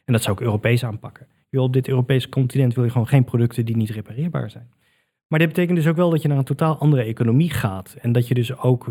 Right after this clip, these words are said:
eh, tegen bedrijven aan zult lopen die, eh, die ouderwets zullen zijn en die zullen verdwijnen. En die zullen een enorm stevige lobby richting Brussel, eh, gaan hebben. Dat zij dit niet willen en dat het heel slecht is en zo.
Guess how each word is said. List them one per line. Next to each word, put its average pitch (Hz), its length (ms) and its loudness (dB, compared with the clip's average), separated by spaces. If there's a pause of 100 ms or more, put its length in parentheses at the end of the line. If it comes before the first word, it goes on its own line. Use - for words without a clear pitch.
eh, 113 120 -2
tegen 120 380 0
bedrijven 139 380 2
aan 127 160 0
zult 117 220 0
lopen 113 420 0
die, 107 280 -4 (560)
eh, 104 480 -2 (600)
die 131 220 0
ouderwets 143 400 0
zullen 135 200 2
zijn 113 240 2
en 123 100 0
die 151 100 2
zullen 127 220 2
verdwijnen. 127 640 -2 (320)
En 120 100 -2
die 151 100 4
zullen 135 320 2
een 147 120 2
enorm 190 520 0
stevige 120 480 -2
lobby 127 260 2
richting 113 380 0
Brussel, 143 540 -2
eh, 107 60 -6
gaan 104 160 -2
hebben. 104 180 2
Dat 113 140 0
zij 110 140 2
dit 113 220 2
niet 107 180 -2
willen 117 380 -2
en 110 80 -14
dat 113 120 -16
het 123 140 -16
heel 131 180 -20
slecht - 380 -2
is 123 140 0
en 117 120 -2
zo. 120 200 -12